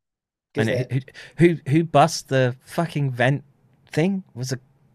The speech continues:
Speaker 2: that doctor in New York, Sid Hell.
Speaker 1: That's right. That's right. And guess what? It was you that put that on Twitter.
Speaker 2: Hmm.
Speaker 1: Well, I think you saw it on Twitter, and then you,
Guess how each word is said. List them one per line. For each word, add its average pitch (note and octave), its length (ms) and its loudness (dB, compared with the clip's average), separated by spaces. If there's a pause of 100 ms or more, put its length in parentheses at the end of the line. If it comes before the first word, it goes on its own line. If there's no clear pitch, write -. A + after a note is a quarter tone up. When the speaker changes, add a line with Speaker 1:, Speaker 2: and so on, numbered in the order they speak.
Speaker 2:
that B2+ 260 -6
doctor C#3 400 -2
in C3 280 -2 (240)
New C3 160 0
York, D#3 460 -4 (460)
Sid A#2 180 -12
Hell. D#3 140 0
Speaker 1:
That's - 200 -12
right. D#3+ 220 -4 (680)
That's C3+ 200 -10
right. E3+ 260 -6 (300)
And C#3 140 -10
guess D#3+ 240 -2
what? F3 240 -4 (220)
It - 100 -8
was G3 200 -2
you F#3+ 680 -4 (600)
that F#3+ 180 -8
put G#3+ 180 0
that F#3 140 4
on F#3 120 0
Twitter. F3+ 400 -6 (400)
Speaker 2:
Hmm. G2 140 -14 (120)
Speaker 1:
Well, C#3+ 120 -4
I C3 120 -8
think C#3 200 -10
you A#2+ 100 -10
saw C3 220 -6
it A2 60 -10
on A2 80 -14
Twitter, G2+ 280 -16
and A2 120 -14
then A2+ 120 -10
you, - 80 -16